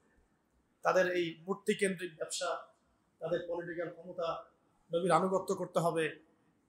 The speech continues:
হ্যাঁ, তখন সবাই ধনী গরিব সমান হয়ে যাবে, মানুষে মানুষে কোনো ভেদাভেদ থাকবে না,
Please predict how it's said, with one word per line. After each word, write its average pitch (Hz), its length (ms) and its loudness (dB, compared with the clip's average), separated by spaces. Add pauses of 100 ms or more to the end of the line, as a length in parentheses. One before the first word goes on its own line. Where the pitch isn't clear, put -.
হ্যাঁ, 190 320 -2
তখন 175 280 0
সবাই 180 300 2
ধনী 196 220 2
গরিব 185 180 -4
সমান 190 280 2
হয়ে 185 180 0
যাবে, 170 380 0 (400)
মানুষে 175 240 2
মানুষে 185 260 -6
কোনো 180 160 -4
ভেদাভেদ 185 300 0
থাকবে 180 320 -8
না, 160 120 -4